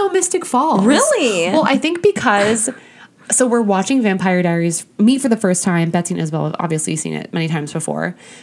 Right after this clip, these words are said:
Speaker 1: but there are more vampires around.
Speaker 2: Yeah.
Speaker 1: And there's, I don't know, there's, like, more of a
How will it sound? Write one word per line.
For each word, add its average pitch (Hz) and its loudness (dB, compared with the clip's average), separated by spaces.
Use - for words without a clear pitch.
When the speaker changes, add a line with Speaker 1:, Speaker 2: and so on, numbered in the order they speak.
Speaker 1:
but 208 2
there 233 2
are 220 2
more 254 2
vampires 208 -4
around. 165 -4
Speaker 2:
Yeah. 175 2
Speaker 1:
And 208 2
there's, 202 0
I 220 2
don't 247 4
know, 233 2
there's, 175 -2
like, 208 -2
more 233 2
of - -
a - -18